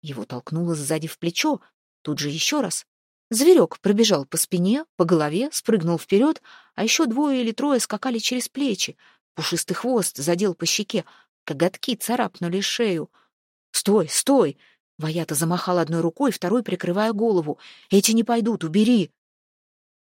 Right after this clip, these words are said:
Леший дико свистнул, так что ворон присел с испугу. И поток зверьков прекратился. Исчезли все разом, да и были ли они,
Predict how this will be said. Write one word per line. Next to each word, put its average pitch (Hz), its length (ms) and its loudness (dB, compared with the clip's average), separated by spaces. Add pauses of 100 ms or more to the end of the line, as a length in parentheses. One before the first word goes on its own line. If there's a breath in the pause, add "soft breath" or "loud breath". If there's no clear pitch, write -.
(280)
Леший 147 480 -4
дико 139 320 -10
свистнул, 190 800 -4 (140)
так 226 180 -8
что - 200 -2
ворон 214 420 0
присел 214 460 -2
с - 140 -6
испугу. 196 560 -6 (680)
И 170 60 -16
поток 247 360 -2
зверьков 180 480 -4
прекратился. 208 840 -8 (680)
Исчезли 294 500 0
все 294 220 -2
разом, 160 460 -4 (400)
да 156 80 -4
и 151 60 -4
были 190 360 -2
ли 247 120 -4
они, 226 400 -4